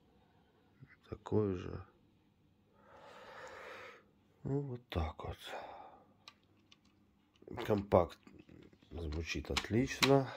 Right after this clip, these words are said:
Мне очень понравилось. Винилы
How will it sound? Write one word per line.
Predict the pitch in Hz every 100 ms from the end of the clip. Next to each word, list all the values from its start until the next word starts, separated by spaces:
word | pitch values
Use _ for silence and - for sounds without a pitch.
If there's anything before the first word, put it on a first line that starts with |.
| - - - - - - - - - - - - - - - - - 90
Мне | 87
очень | - - - 60 - - - - - -
понравилось. | 113 110 113 113 107 110 101 - - - - - - - - - - - - - - - - - -
Винилы | 95 90 90 90 87 87